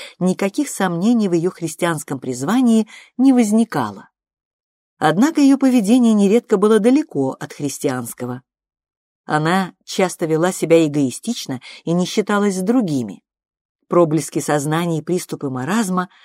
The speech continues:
вспыхивали в ее голове, перекрещиваясь, словно молнии. Доброта соседствовала с жестокостью, память и забывчивость переплетались между собой.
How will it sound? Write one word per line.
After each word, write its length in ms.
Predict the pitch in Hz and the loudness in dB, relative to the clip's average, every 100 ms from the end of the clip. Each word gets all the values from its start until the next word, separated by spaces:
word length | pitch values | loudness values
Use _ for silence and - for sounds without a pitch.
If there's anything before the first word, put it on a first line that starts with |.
| - - | -20 -18
вспыхивали 760 | - - 240 262 - 202 196 175 | -16 -6 0 0 0 0 2 2
в 60 | |
ее 240 | 175 190 160 | 4 2 2
голове, 500 | 156 139 135 254 247 _ - | 2 0 0 0 -2 _ -2
перекрещиваясь, 920 | 233 220 226 294 277 240 233 233 - _ | 0 0 0 0 0 -2 0 0 -2 _
словно 500 | - - 175 208 208 | -12 0 2 4 4
молнии. 640 | 214 247 240 165 117 107 _ _ _ _ _ | 4 4 4 0 -6 -12 _ _ _ _ _
Доброта 680 | - 139 139 131 123 226 247 _ _ _ | -6 -4 -2 -4 -4 -2 -2 _ _ _
соседствовала 800 | - 165 - 269 - - 214 196 | -4 -4 -2 -6 -6 -4 0 0
с 40 | 143 | -2
жестокостью, 840 | 147 - 185 196 214 - 220 220 _ _ _ - | -6 -2 -2 -2 -6 -2 -2 -2 _ _ _ 0
память 380 | 277 262 233 | 2 4 2
и 40 | 185 | 2
забывчивость 800 | 151 147 262 277 247 214 - _ _ | 0 0 0 0 -2 -2 -4 _ _
переплетались 800 | - 302 226 208 - 208 202 190 | 0 0 2 0 0 0 0 -2
между 380 | 165 156 139 139 | -4 -4 -4 -6
собой. 520 | - 131 117 104 - | -6 -8 -10 -14 -20